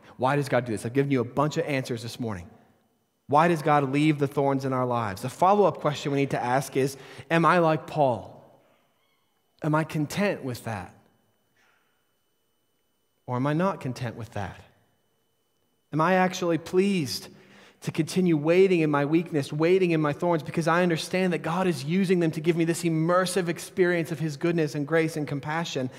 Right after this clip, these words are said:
Or are you gonna say, "Forget that," and ask God to remove that suffering a fourth time?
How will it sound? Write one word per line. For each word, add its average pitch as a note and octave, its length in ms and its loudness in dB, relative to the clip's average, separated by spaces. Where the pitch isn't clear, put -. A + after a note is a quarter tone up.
Or F3+ 560 6
are D3 60 -2
you D3 40 0
gonna D3+ 100 0
say, D3+ 200 0
"Forget C#3+ 640 0
that," A#2+ 380 -2
and B2+ 120 -6
ask D3 340 -6
God C3 320 -2
to B2 100 -10
remove A#2+ 280 -4
that B2 160 -6
suffering A#2 340 -10
a A2 40 -8
fourth F#2+ 320 -14
time? F#2+ 260 -18